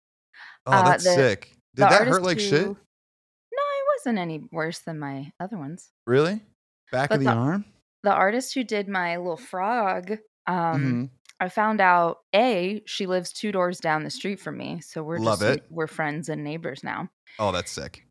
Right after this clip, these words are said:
Speaker 2: And also, she, yeah, she just had an opening, uh, randomly on Wednesday, and that was a day that I had decided to take off work anyway as, like, a, a menti health day. Um,
Speaker 1: Yeah.
Speaker 2: so I was, like, off, and she had an opening, and I was like, "Hell yeah, let's do this."
Speaker 1: That's beautiful.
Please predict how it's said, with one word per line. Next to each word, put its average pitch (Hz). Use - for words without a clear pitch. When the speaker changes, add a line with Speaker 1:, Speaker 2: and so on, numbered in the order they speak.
Speaker 2:
And 196
also, 208
she, 208
yeah, 208
she 196
just 196
had 226
an 180
opening, 240
uh, 175
randomly 202
on 180
Wednesday, 175
and 196
that 170
was 165
a 165
day 151
that 156
I 156
had 147
decided 147
to 156
take -
off 147
work 143
anyway 175
as, 170
like, 139
a, 135
a 151
menti 147
health 151
day. 233
Um, 180
Speaker 1:
Yeah. 135
Speaker 2:
so 156
I 151
was, 160
like, 151
off, 165
and 147
she -
had 151
an 147
opening, 226
and 214
I 147
was 147
like, 156
"Hell 185
yeah, 247
let's 156
do 220
this." 147
Speaker 1:
That's 135
beautiful. 117